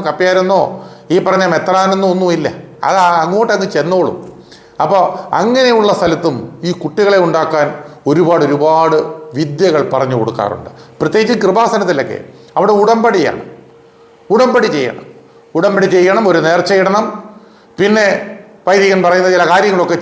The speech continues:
ചെയ്താൽ അവിടെയും കുട്ടികളുണ്ടാകാനുള്ള എളുപ്പ വഴി കൃപാസനത്തിലും കിട്ടും.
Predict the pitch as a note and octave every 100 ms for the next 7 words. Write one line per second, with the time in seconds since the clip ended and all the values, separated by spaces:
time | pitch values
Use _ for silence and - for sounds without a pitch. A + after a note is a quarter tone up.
0 | C#3+ D3 D#3 A2+ - - - - _ -
1 | - D3+ F#3+ D#3 A2+ G#2+ - - - -
2 | - F#3 B3 A3 F3+ C#3 B2 A#2+ A2+ C#3
3 | F3 A#2+ C#3+ - C#3 A2+ A#2+ G#2+ G#2+ -
4 | G3 G#3 G#3 E3+ C#3 B2 A#2 G2+ - -